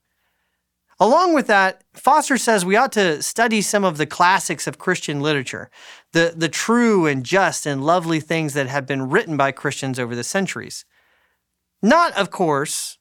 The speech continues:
not with the goal that, that we become intellectuals or that we could impress people with our knowledge.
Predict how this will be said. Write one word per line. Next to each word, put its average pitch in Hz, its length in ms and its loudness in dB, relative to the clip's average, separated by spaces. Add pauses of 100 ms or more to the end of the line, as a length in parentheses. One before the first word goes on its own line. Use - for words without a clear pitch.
(120)
not 214 280 2
with 208 200 0
the 180 80 0
goal 160 440 0
that, 131 280 0 (680)
that 165 140 0
we 175 120 2
become 156 360 -2
intellectuals 135 960 -4 (440)
or 170 160 2
that 160 160 0
we 165 120 0
could 156 200 0
impress 165 480 0
people 156 420 -4
with 135 160 -6
our 120 200 -4
knowledge. 127 680 -2